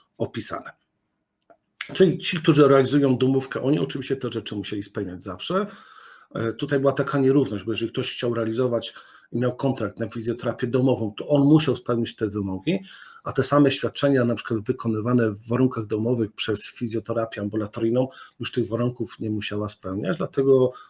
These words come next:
te rzeczy zostały zrównane tutaj w tym miejscu. Czyli, czyli jeśli pacjenci są porejestrowani do przodu, a nie uda się spiąć harmonogramu, to takich wizyt domowych w ramach fizjoterapii ambulatoryjnej nie wykonujemy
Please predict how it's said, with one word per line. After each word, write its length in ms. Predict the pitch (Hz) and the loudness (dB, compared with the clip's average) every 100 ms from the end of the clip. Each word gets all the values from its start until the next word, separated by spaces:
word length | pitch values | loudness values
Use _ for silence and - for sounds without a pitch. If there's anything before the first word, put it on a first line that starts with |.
| _ | _
te 240 | - 110 104 | -2 -2 0
rzeczy 280 | 107 - | -4 -4
zostały 640 | 104 98 - 104 107 104 113 | -6 -6 -6 -2 0 -2 -2
zrównane 600 | 117 123 104 110 110 104 | 2 2 2 -2 -2 -4
tutaj 300 | - 101 101 | -8 -8 -8
w 60 | |
tym 400 | _ 110 104 98 | _ -2 -2 0
miejscu. 380 | 95 85 - - _ _ _ _ _ - - - - - - - - _ | -4 -6 -10 -16 _ _ _ _ _ -20 -20 -20 -20 -20 -20 -20 -20 _
Czyli, 360 | - 180 - | 6 6 6
czyli 300 | - - 151 | 2 4 6
jeśli 260 | 127 127 139 | 6 4 0
pacjenci 580 | 139 131 165 160 156 - | -2 0 4 4 2 -4
są 240 | - 127 | 0 0
porejestrowani 800 | 120 - 147 131 127 123 131 135 | -2 2 6 6 4 0 2 2
do 100 | 123 | 2
przodu, 420 | 120 - 113 107 - | -4 -2 -2 -2 -2
a 80 | 120 | -2
nie 140 | 127 | 0
uda 320 | 143 151 117 | 2 2 0
się 220 | 101 - | -2 -6
spiąć 380 | 98 - 135 135 | -8 -2 0 0
harmonogramu, 480 | - 120 113 110 127 | 0 -2 0 0 -2
to 120 | 127 | -2
takich 320 | 131 - 127 | -2 -2 0
wizyt 240 | 113 123 131 | 2 2 4
domowych 400 | 110 117 135 120 | 4 8 8 8
w 40 | |
ramach 300 | 123 120 117 | 2 0 0
fizjoterapii 440 | 123 110 123 120 110 | -6 -2 -2 -2 -4
ambulatoryjnej 540 | 104 110 - 113 117 | -2 -2 -4 -4 4
nie 160 | 143 170 | 6 6
wykonujemy 640 | 156 123 104 104 123 156 | 2 2 2 4 4 2